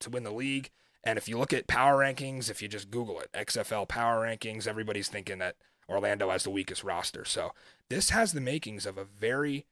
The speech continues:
potential surprise team. I like the pass catchers. I think if Lynch or even DeAndre Francois, who's also on this roster, if they can play like they did when they arrived on their respective campuses, uh, Lynch, remember, tore it up at Memphis.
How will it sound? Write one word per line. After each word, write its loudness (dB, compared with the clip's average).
potential -2
surprise -4
team. -6
I 4
like 6
the 2
pass 2
catchers. -4
I 0
think 0
if -2
Lynch 0
or 2
even 4
DeAndre 4
Francois, 4
who's 0
also 6
on 2
this -4
roster, -4
if -4
they 8
can 4
play 12
like 10
they 8
did 6
when 2
they 6
arrived 8
on 2
their 2
respective 0
campuses, 0
uh, 2
Lynch, 0
remember, 0
tore 6
it 6
up 6
at -2
Memphis. 2